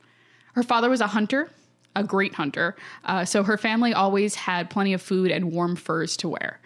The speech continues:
Because she was so comfortable at her home, Sedna refused to marry and leave the comfort of that home. Many men tried to come to the family, desiring Se-, to take Sedna as a wife and asking her parents, but Sedna refused them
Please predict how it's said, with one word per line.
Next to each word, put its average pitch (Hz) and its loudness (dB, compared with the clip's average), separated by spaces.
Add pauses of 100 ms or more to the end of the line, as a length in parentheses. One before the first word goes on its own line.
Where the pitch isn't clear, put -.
(520)
Because 233 2
she 254 2
was 226 4
so 202 2
comfortable 233 0
at 196 2
her 202 0
home, 254 4
Sedna 240 2
refused 214 2
to 214 -2
marry 180 2
and 175 -2
leave 180 0
the 180 -4
comfort 190 -2
of 160 -10
that - -6
home. - -14
Many 220 2
men 202 4
tried 196 0
to 196 -6
come 190 -2
to 185 -4
the 180 -4
family, 254 0
desiring 185 0
Se-, - -4 (100)
to - -4
take 180 -4
Sedna 175 -4
as 180 -6
a 170 -4
wife 180 -4
and 175 -4
asking 156 -6
her 180 -6
parents, 311 -2
but - -6
Sedna 190 0
refused 160 -4
them - -4